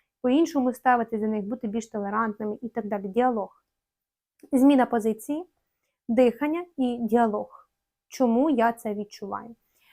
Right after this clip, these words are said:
Це якщо робити все це в системі, ось цю практику, таку от вправу, постійно прокручувати, прокручувати в собі, прокручувати в собі, ви почнете спілкуватися зі своїми емоціями. Це звучить зараз якось смішно, спілкуватися зі своїми емоціями,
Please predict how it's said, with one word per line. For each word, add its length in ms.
Це 220
якщо 300
робити 400
все 260
це 160
в 60
системі, 560
ось 280
цю 340
практику, 500
таку 300
от 120
вправу, 580
постійно 560
прокручувати, 760
прокручувати 640
в 60
собі, 180
прокручувати 680
в 60
собі, 360
ви 180
почнете 560
спілкуватися 840
зі 60
своїми 460
емоціями. 500
Це 120
звучить 300
зараз 340
якось 280
смішно, 360
спілкуватися 540
зі 80
своїми 380
емоціями, 520